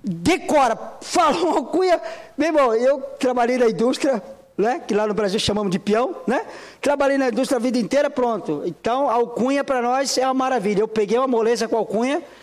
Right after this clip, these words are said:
eu, pronto. Se falar alcunha uma vez, nunca mais na vida eu esqueço. Agora, nome, eu tenho esse de-, eu tenho essa deficiência. É, né? É uma deficiência.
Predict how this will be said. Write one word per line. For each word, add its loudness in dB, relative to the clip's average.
eu, 2
pronto. -4
Se -16
falar 0
alcunha 2
uma 4
vez, 0
nunca 2
mais 4
na 4
vida 0
eu 0
esqueço. 0
Agora, 0
nome, 0
eu 2
tenho -2
esse -4
de-, 0
eu 2
tenho -2
essa -2
deficiência. -2
É, 0
né? 0
É 2
uma 0
deficiência. -2